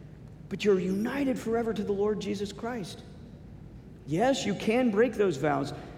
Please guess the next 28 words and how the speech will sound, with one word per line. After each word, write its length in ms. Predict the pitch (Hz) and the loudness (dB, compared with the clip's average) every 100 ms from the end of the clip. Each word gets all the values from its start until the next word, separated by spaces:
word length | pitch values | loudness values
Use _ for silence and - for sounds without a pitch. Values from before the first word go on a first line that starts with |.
| - - | -10 2
Yes, 380 | 220 285 - - - - - - - 131 | 4 4 0 -8 -12 -14 -14 -16 -14 -6
you 360 | 156 254 269 254 | -2 0 0 -2
are 160 | 262 302 | -2 -4
prone 380 | - 190 170 160 | -2 2 2 2
to 120 | 175 | 0
wander. 440 | 175 208 190 127 - - - - - - - - - - | 0 0 -2 -4 -8 -14 -14 -16 -16 -16 -16 -16 -16 -4
But 180 | 240 240 | -2 0
you 80 | |
can 160 | 247 254 | 0 0
also 380 | - 269 - 226 156 | -2 -4 -2 -2 -2
draw 380 | 214 269 277 247 | -4 -4 -2 -4
upon 320 | - 220 208 | -2 0 2
your 120 | 190 | 2
baptismal 680 | 185 175 170 - 277 240 220 | 2 -2 -2 -4 -2 -2 0
identity 840 | 160 139 214 214 170 - - - - | 2 2 2 4 2 0 -6 -10 -8
as 160 | 196 | -4
a 60 | 196 | -4
source 340 | - 214 240 | -2 -2 0
of 180 | 170 135 | -2 -4
grace 440 | - 240 262 - - - - | 2 2 2 0 -8 -10 -2
and 120 | 175 | -2
strength, 480 | - - 262 233 156 - - | -2 0 2 2 0 -8 -2
now 320 | 202 262 277 | 2 4 4
a 80 | 226 | 4
new 220 | 214 247 | 4 4
confidence 880 | - - 254 294 - 165 127 127 - - - - - - - - | 2 -4 -4 -2 0 0 0 -2 -8 -12 -14 -16 -16 -16 -16 -6
for 160 | 190 | -2
living 520 | 170 202 180 127 117 | 2 4 4 0 -2